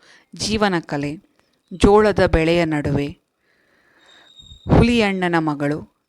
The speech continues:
ಗರಡಿಯಾಳು, ಇವು ಅವರ ಕಥಾ ಸಂಕಲನಗಳು. ಒಂದು ನಾಟಕ ಬರೀತಾರೆ, ಪಟ್ಟಣದ ಹುಡುಗಿ ಅಂತ, ಹಾಗೆ ಪ್ರವಾಸ, ಪ್ರವಾಸ ಕಥನ, ನಾ ಕಂಡ ರಷ್ಯಾ ಅಂತ.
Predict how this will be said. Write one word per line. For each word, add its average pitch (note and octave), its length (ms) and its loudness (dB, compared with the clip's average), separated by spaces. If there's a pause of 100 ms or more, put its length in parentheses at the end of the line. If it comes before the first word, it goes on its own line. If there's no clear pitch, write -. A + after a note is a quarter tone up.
ಗರಡಿಯಾಳು, D#3 920 -6
ಇವು E3 200 -10
ಅವರ D#3 140 -6
ಕಥಾ D3+ 360 -8
ಸಂಕಲನಗಳು. D3 880 -8 (1300)
ಒಂದು D#3+ 160 -8
ನಾಟಕ D#3 340 -8
ಬರೀತಾರೆ, D#3 540 -10 (540)
ಪಟ್ಟಣದ F3+ 460 -4
ಹುಡುಗಿ D#3 460 -8
ಅಂತ, C#3+ 300 -12
ಹಾಗೆ F3+ 540 -10
ಪ್ರವಾಸ, D#3 380 -10
ಪ್ರವಾಸ E3 560 -10
ಕಥನ, E3+ 380 -12 (720)
ನಾ E3+ 160 -8
ಕಂಡ E3 320 -8 (460)
ರಷ್ಯಾ D#3+ 440 -6
ಅಂತ. C#3 280 -12